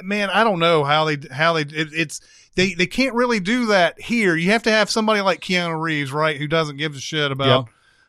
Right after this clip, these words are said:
Speaker 1: uh, doing the stunts and doing the work. And
Speaker 2: Yep.
Speaker 1: you have to have a Keanu Reeves to do that.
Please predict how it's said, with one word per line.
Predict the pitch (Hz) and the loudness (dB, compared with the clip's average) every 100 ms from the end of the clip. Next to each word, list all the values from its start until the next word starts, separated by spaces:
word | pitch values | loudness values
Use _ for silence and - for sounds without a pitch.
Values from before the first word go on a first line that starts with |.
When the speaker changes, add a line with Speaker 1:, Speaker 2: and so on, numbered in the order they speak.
| - | -4
Speaker 1:
uh, | 147 143 131 123 127 | 0 2 2 0 -4
doing | 131 175 160 | 0 0 0
the | 151 | -4
stunts | - 170 165 156 - | -2 0 0 -2 -6
and | 147 147 | -6 -4
doing | 170 160 | -2 -2
the | |
work. | 143 160 156 147 - | 0 2 4 2 -2
And | 147 | 0
Speaker 2:
Yep. | 135 147 | 2 2
Speaker 1:
you | 160 | 0
have | 180 196 | 0 0
to | 180 | 0
have | 196 226 | 0 0
a | |
Keanu | - 220 220 220 | -2 -2 0 0
Reeves | 226 262 139 113 - | 0 0 -2 -4 -6
to | 151 | -2
do | 196 | 0
that. | 170 113 | 0 -4